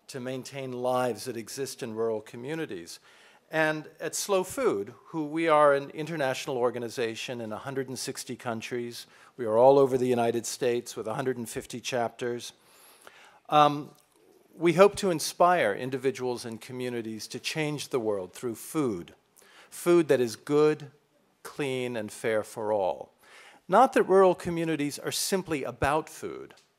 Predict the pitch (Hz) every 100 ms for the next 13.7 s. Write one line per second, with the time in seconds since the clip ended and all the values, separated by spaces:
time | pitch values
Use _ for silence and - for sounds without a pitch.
0 | _ _ _ 127 135 123 123 - - 156
1 | 139 - 120 110 - 131 104 117 123 151
2 | 107 123 135 135 139 170 170 - 80 69
3 | - 110 - 147 - 135 135 - 123 127
4 | 120 110 143 139 - 92 78 60 _ _
5 | _ _ - - _ _ 160 156 151 127
6 | _ _ _ _ 147 180 175 - - -
7 | 196 202 170 156 - 143 131 131 120 123
8 | 143 - 117 92 85 82 _ _ _ _
9 | _ 139 135 117 147 180 175 - 127 95
10 | - 127 117 117 147 160 160 131 120 110
11 | 107 131 151 151 113 - - 101 90 107
12 | 104 123 147 165 160 143 131 120 117 -
13 | 160 165 151 117 101 95 -